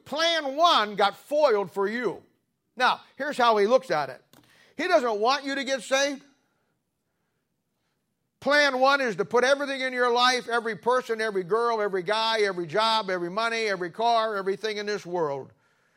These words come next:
to keep you from trusting Christ. But if you do, nothing he can do about it. He can't get you unsaved,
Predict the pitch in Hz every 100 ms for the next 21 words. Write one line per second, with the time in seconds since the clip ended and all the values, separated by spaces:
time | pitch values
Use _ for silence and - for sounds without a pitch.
0 | _ - 165 202 165 180 156 151 180 165
1 | - 156 156 147 101 - 170 190 180 190
2 | 170 196 330 180 - - _ _ _ _
3 | _ - 202 175 165 165 160 247 165 92
4 | - - _ _ _ _ _ _ _ _
5 | _ _ _ _ _ _ _ _ _ 240
6 | - 294 320 226 240 269 220 226 311 330
7 | 240 196 160 165 208